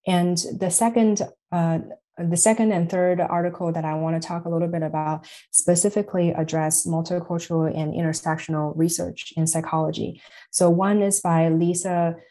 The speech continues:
Bolag in two thousand and eight. She wrote an article cl-, called "One Black plus Woman plus,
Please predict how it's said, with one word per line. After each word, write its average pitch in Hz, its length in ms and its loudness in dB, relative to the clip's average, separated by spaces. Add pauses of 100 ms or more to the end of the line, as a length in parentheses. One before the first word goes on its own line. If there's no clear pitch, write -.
(220)
Bolag 214 600 0
in 156 420 0
two 175 180 -4
thousand 170 340 -2
and 147 180 -6
eight. 214 460 -4
She 175 200 0
wrote 170 200 4
an 165 80 0
article 160 600 -2
cl-, - 300 -20
called 156 480 -4 (420)
"One 185 260 4
Black 185 360 -2 (140)
plus 170 320 -4
Woman 170 380 0
plus, 160 540 -4